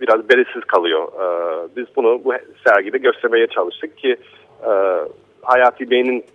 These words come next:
e, orada, e, uluslararası bir vizyonla bunları Türkiye'de, e, ve ki bunu şunu unutmayalım, bu tür seramik, aydınlatma, e, alüminyum cephe Türkiye'de,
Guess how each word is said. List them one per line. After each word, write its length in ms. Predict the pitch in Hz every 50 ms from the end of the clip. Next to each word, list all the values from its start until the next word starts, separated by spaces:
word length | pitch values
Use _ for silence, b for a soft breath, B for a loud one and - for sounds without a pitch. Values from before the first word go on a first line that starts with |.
| _ -
e, 40 | 92 98 92 90 85 - -
orada, 360 | 110 113 107 104 104 110 101 - b b b b b b b _ _ _
e, 80 | 80 85 85 87 85 82 85 82 80 76 76 71 62 58 - _ - _ _ -
uluslararası 720 | 123 117 117 - - - 117 110 113 113 104 - - 113
bir 100 | 101 101
vizyonla 600 | 110 107 104 123 123 117 107 95 101 123 151 - - - _
bunları 260 | 131 123 120 110 110
Türkiye'de, 720 | - - - 127 113 - - 117 104 98 110 117 135 156 - b b b b b _ _ -
e, 140 | 107 110 104
ve 60 | 117
ki 160 | 131 - - -
bunu 120 | - 320
şunu 180 | - - 349 -
unutmayalım, 600 | 226 156 170 - 151 - 208 - 175 160 135 113 _ _
bu 160 | 127 139 143 -
tür 320 | - 151 147 135 120 113 - - - _ -
seramik, 420 | 135 123 120 123 123 127 123 123 - - - 117
aydınlatma, 680 | 120 117 127 123 120 120 117 - - 123 123 120 117 120 117 - _ _ -
e, 40 | 110 110 104 98 98 95 95 95 92 90 - -
alüminyum 360 | - 117 117 123 123 127 123 113
cephe 240 | - 117 110 147
Türkiye'de, 580 | - - - 165 151 - - 147 135 135 139